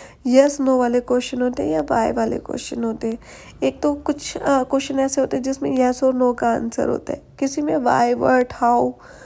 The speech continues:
W एच वाले जो questions होते हैं, जैसे कि नमिता studies in डीवीएस school। नमिता कौन से school में पढ़ती है? डीवीएस में।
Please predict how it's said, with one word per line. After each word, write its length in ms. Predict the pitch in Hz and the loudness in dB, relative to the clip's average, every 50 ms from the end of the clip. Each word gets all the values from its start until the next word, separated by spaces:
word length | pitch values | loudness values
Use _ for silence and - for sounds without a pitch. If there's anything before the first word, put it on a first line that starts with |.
| - - - - - - 269 | -20 -20 -20 -20 -14 -2 4
W 300 | 233 262 247 247 262 262 | 4 4 6 6 4 6
एच 220 | 254 254 254 - | 6 4 4 2
वाले 200 | 247 233 233 233 | 0 2 2 0
जो 160 | 233 - - | 0 -2 -6
questions 540 | - - 226 226 226 - - - - 233 - | -4 -2 -4 -4 -4 -4 -6 -8 -8 -6 -6
होते 180 | - - - - | -6 -6 -4 -4
हैं, 80 | - | 0
जैसे 300 | 240 233 240 - - - | 0 0 0 0 -4 -6
कि 240 | - - - 285 302 339 339 - - - - - _ _ - - - - - - - - - - - - - _ - - | -6 -4 -4 -4 -4 -4 -8 -12 -18 -20 -20 -20 _ _ -20 -20 -20 -20 -20 -20 -20 -20 -20 -20 -20 -20 -20 _ -6 0
नमिता 480 | 247 254 262 262 269 269 262 - 294 | 2 2 4 4 2 0 4 4 4
studies 460 | 320 311 - 294 269 262 277 269 269 294 285 | 4 6 6 4 4 4 4 0 2 0 0
in 160 | 294 277 269 247 - | 0 0 -2 -4 -6
डीवीएस 520 | 359 - 220 254 262 247 247 262 - - 254 | -4 0 0 2 2 2 2 2 2 2 0
school। 240 | - - - 240 240 | -2 0 0 0 0
नमिता 420 | 240 240 240 240 247 240 269 269 | 2 0 0 0 0 0 0 -2
कौन 260 | 269 - - 247 240 | 0 0 -2 -2 -2
से 120 | 240 - - | -2 -6 -8
school 220 | - - - 262 | -6 -4 -2 0
में 140 | 262 262 262 | 0 0 0
पढ़ती 260 | 277 254 254 - - | -2 -4 -2 -2 -4
है? 60 | - | -4
डीवीएस 400 | 254 240 - - - - 240 - - | -2 -2 -2 -2 -2 -4 -4 -4 -8
में। 100 | - 240 | -10 -10